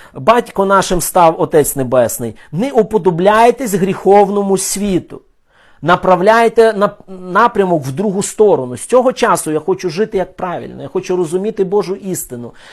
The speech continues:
я хочу бути людиною світла, я хочу бути людиною добра, я хочу бути людиною любові. Дорогі друзі, і я скажу, багато спокус на шляху, не всігда зразу все получається, щоб ніхто не розчарувався.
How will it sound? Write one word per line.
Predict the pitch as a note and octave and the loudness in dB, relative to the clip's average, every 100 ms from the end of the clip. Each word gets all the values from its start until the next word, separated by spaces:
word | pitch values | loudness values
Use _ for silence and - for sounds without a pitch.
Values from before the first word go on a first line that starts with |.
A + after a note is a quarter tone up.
| - | -12
я | D3 | -6
хочу | A3 G#3+ F#3 | -4 -4 -4
бути | G#3 A3 F3 | -4 -4 -4
людиною | E3+ D#3 G3+ G#3 G3 | -4 -4 -4 -4 -4
світла, | - - E3+ E3 A#2 A#2 | -6 -8 -6 -6 -6 -6
я | |
хочу | A#2+ F3 G3 | -4 -6 -6
бути | F3 G3 G3+ | -6 -6 -4
людиною | F#3+ F3 G3 F#3+ F3 | -4 -4 -2 -2 -2
добра, | D3+ E3+ F3+ C#3+ | -4 -4 -2 -2
я | A#2 | -2
хочу | - F3+ F#3 | -6 -6 -6
бути | F3 G#3 F#3 | -6 -6 -4
людиною | F3+ E3 F3+ F3+ F3 | -4 -4 -4 -2 -4
любові. | E3+ F3+ C3 B2+ _ _ - - - | -4 -6 -6 -10 _ _ -20 -20 -10
Дорогі | C3+ G3 F#3+ | -2 0 0
друзі, | A3 B3+ A3+ F3+ F3 | -2 -2 0 0 0
і | D#3 | 2
я | A#3 | 2
скажу, | A3+ - G#3+ G#3+ | 0 -2 0 0
багато | E3+ G3 B3 A3+ | 0 0 0 -2
спокус | - - F#3 - A#3 - | -6 -14 -18 -6 -6 -4
на | F3+ | -4
шляху, | D#3+ E3 D#3 D3+ C#3+ | -6 -6 -8 -8 -8
не | F3+ | -8
всігда | D#3 G3 F3 B3+ | -6 -6 -4 -4
зразу | G#3 A#3 G3 | -2 -2 -2
все | G3+ - A3+ | -4 -2 -4
получається, | G#3+ G3+ G3 - A#3 G3+ B2+ A2+ B2+ - - | -2 -6 -6 -4 -6 -4 -8 -8 -10 -12 -16
щоб | - E3 | -10 -6
ніхто | F#3 - B3 | -4 -2 -2
не | A#3 | 0
розчарувався. | A3+ - A3+ G#3+ G#3+ G3 G#2+ - - | 0 -2 -2 -2 -2 -4 -6 -12 -16